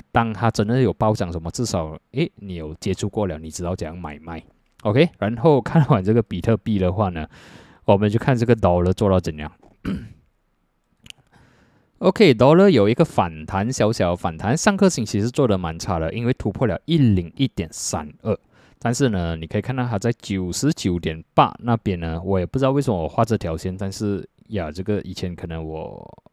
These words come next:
呀，OK，我知道为什么了。<laughs> OK，这个是以前我画的一个 resistance，OK，变成 support 去。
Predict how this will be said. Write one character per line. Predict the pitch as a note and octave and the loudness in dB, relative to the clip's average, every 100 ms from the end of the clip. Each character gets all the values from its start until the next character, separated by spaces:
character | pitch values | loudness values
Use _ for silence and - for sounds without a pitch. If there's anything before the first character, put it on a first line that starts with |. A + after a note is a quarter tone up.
| _ _ - | _ _ -10
呀， | F#2+ D#2+ | -8 -6
OK， | C2+ - F#2 E2 | -8 -8 -8 -8
我 | |
知 | D#2+ E2 | -8 -8
道 | E2 E2 | -8 -6
为 | F2 | -6
什 | E2 | -8
么 | D2+ | -12
了。 | - - - - - - | -14 -14 -20 -20 -20 -20
<laughs> | - _ _ - | -20 _ _ -2
OK， | B2 G2 G2+ A#2 G#2+ | 0 2 2 4 2
这 | A2 | 2
个 | A#2+ | 0
是 | A#2 A2 | 2 0
以 | |
前 | F#2 G2 | 0 -2
我 | F2+ | -2
画 | E2+ A#2+ | 0 2
的 | G#2 G2+ | 2 2
一 | |
个 | A#2 | 0
resistance，OK， | F#2+ F2+ - F#2 - - C3+ A3 - C#3 _ _ _ - _ _ _ _ _ - A2 G#2 A2+ | 0 -4 -8 -10 -6 0 2 0 -6 -20 _ _ _ -20 _ _ _ _ _ 0 2 4 4
变 | - A2+ | 4 2
成 | G2+ | 0
support | E2+ - F#2 | -2 -4 -4
去。 | D#2+ G#2 - | -4 -6 -6